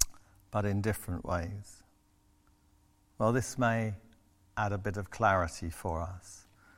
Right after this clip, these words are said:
Now let's look at the question this incident raises. Catholics and Pentecostals see Christian initiation in two stages. For Catholics, it's largely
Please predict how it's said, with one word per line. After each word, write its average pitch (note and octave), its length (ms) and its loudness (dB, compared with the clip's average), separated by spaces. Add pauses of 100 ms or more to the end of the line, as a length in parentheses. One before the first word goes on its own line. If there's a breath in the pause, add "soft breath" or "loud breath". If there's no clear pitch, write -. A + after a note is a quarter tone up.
(640 soft breath)
Now C3 100 0
let's E3+ 280 2
look D3 240 6
at C3+ 100 2
the A#2 80 0
question A#2+ 640 4
this A#2 240 0
incident G#2+ 720 0
raises. A2 840 0 (640 loud breath)
Catholics D#3 600 2
and B2+ 120 2
Pentecostals A#2 960 2
see A#2+ 260 0
Christian - 480 -2
initiation G#2+ 880 0
in G#2 360 -2
two F#2 240 -4
stages. G2+ 640 0
For A#2+ 140 -4
Catholics, D#3 640 4
it's - 240 -2
largely B2 600 10